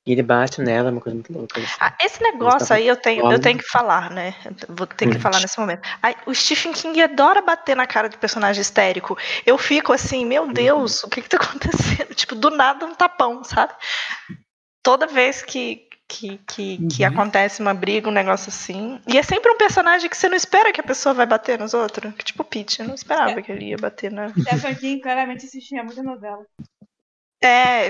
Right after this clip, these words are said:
Speaker 2: cara, novela mexicana, inclusive.
Speaker 3: E isso é um ponto, um ponto meio nada a ver, assim, sabe? Porque, tipo, é, é, eu gosto muito do personagem do Pete e eu acho que ele não seria uma atitude que ele tomaria ali. Eu acho que ele
Speaker 4: É.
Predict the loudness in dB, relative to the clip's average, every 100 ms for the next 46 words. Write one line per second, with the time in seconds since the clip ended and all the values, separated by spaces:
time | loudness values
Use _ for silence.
0 | 6 8 8 8 4 4 2 4 6 4
1 | 4 4 4 6 4 4 -2 -2 -4 -2
2 | 0 0 -2 -4 -4 -4 -4 -2 -2 -4
3 | -6 -4 -4 -4 -6 -6 -6 -8 -8 -6
4 | -6 -6 -4 -4 0 2 2 0 -6 -6
5 | -4 -6 -4 -4 -4 -6 -6 -6 _ _
6 | _ _ _ -20 _ _ _ _ 2 2
7 | 2 0 2 0 -4 -10 -14 -4 -2 2
8 | 4 2 2 -2 -2 -6 -6 -4 -4 -6
9 | -6 -10 -8 -8 -2 0 -2 -4 _ _
10 | _ _ _ -2 -2 -2 -2 -2 -2 -4
11 | 0 2 2 0 -2 -4 -4 -6 -2 -2
12 | 0 0 -2 -4 -4 -4 -4 -4 -2